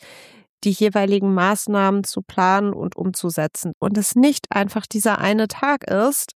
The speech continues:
und danach ist es vorbei. Ich finde, dass solche Infos und das regelmäßig als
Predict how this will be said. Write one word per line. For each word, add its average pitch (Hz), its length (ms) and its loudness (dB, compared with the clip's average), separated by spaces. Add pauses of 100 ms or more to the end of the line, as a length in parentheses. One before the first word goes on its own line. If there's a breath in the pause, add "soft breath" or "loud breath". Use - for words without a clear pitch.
und 208 340 -2
danach 208 360 0
ist 208 140 -6
es 202 160 -4
vorbei. - 520 -4 (680 loud breath)
Ich 254 240 0
finde, 277 320 2
dass 220 200 0
solche 294 800 2 (520)
Infos 302 880 2
und 226 260 0
das 233 340 0
regelmäßig 294 920 2
als 220 300 -4